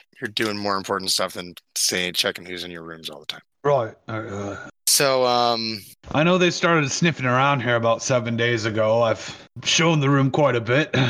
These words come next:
Speaker 2: You know,
Speaker 1: But there
Speaker 2: people
Speaker 1: was
Speaker 2: usually pay a little bit better, but I assume there's more to come, right?
Speaker 1: Right. So there wasn't a whole lot of people coming and going from here?
Speaker 2: From where?
Speaker 1: From here, from her room.
Speaker 2: No,
Speaker 1: Like,
Speaker 2: I
Speaker 1: she
Speaker 2: don't
Speaker 1: didn't have a
Speaker 2: fucking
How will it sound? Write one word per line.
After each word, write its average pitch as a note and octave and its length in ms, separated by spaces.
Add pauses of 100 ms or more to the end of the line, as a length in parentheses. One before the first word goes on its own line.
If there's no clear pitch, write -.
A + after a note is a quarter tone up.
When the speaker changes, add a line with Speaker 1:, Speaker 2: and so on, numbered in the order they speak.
(500)
Speaker 2:
You F3 80
know, E3+ 60
Speaker 1:
But B2+ 40
there D3 140
Speaker 2:
people F#3 160
Speaker 1:
was F#3+ 80
Speaker 2:
usually D3 220
pay F3 280
a C#3+ 80
little D#3+ 240
bit A2 260
better, A2+ 360
but A2+ 480
I B2+ 100
assume B2+ 480
there's G#2+ 220
more A2+ 160
to G#2 80
come, G2+ 400
right? G#2 320 (320)
Speaker 1:
Right. F2 420 (300)
So C3+ 420
there C3+ 240
wasn't C#3 320
a B2 40
whole A#2+ 140
lot B2 160
of A2+ 60
people A#2+ 240
coming A2 300
and G2+ 100
going G2 320
from G#2+ 220
here? G#2+ 320 (240)
Speaker 2:
From D3 160
where? A#2+ 300 (280)
Speaker 1:
From G2 220
here, G2+ 340 (140)
from F#2+ 220
her G2 140
room. G2 380 (180)
Speaker 2:
No, A#2 120
Speaker 1:
Like, A#2 40
Speaker 2:
I A#2+ 40
Speaker 1:
she C#3 80
Speaker 2:
don't E3+ 80
Speaker 1:
didn't G2 100
have A2+ 80
a G2+ 60
Speaker 2:
fucking A2+ 100